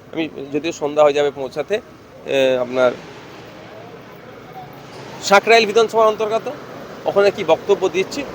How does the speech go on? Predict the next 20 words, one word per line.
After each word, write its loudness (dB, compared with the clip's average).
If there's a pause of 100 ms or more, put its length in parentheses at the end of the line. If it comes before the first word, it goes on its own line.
সেটা 0
আপনারা 0
চালাবেন। -6 (340)
এই 6
তো, -4
এটা -6
রহস্য 4
নাই 8
আমি 8
একবারও 6
বলছি -2
না। -6 (680)
এটা 8
তদন্ত 6
সাপেক্ষ, 2 (120)
তদন্ত 6 (140)
করে 12
সত্য -4
উদ্ঘাটন 2
হোক। -10